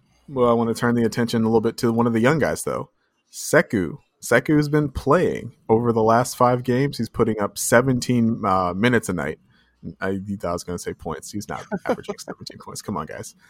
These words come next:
Six points a game, three rebounds. Don't worry about the percentages too much. Just be happy that he's playing seventeen minutes a night. Ben, this is, this is evidence that, uh, we were all kind of freaking out a little bit earlier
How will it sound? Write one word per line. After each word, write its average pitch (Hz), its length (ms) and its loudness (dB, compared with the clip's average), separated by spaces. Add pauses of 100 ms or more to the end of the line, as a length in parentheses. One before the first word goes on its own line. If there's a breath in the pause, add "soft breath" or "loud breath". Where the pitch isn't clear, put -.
(220 soft breath)
Six - 340 2
points 151 200 4
a 143 60 0
game, 127 400 2 (320)
three 135 220 2
rebounds. 113 640 2
Don't 123 440 4
worry 104 380 4
about 95 260 2
the 90 60 -8
percentages 92 580 -6
too 101 140 -8
much. 92 300 -8
Just - 260 -8 (340)
be 113 80 -2
happy 95 320 -2
that 87 100 -4
he's 87 140 -8
playing 87 300 -4
seventeen 87 420 -10
minutes 85 240 -10
a 87 40 -12
night. 82 260 -8 (920 soft breath)
Ben, 131 300 6
this 147 220 2
is, 139 160 -2
this 143 200 2
is 139 240 -4
evidence 113 640 6
that, 98 400 2
uh, 98 200 -2
we 104 120 0
were 101 220 0
all 110 240 4
kind 104 200 -2
of 101 100 -8
freaking 135 420 0
out 92 160 2
a 92 60 -2
little 92 220 -2
bit 90 120 0
earlier 85 560 -2